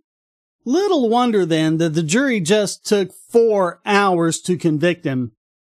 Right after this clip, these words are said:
Prosecutor Brian Reeves said in court, quote,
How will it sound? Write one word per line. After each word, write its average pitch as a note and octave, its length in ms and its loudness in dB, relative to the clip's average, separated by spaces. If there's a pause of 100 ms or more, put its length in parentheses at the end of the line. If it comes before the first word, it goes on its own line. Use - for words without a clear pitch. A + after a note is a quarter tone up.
(460)
Prosecutor C4+ 680 0
Brian G3 420 0
Reeves E3+ 340 0
said F3+ 260 0
in E3 140 0
court, D3 380 -2
quote, D#3 400 -4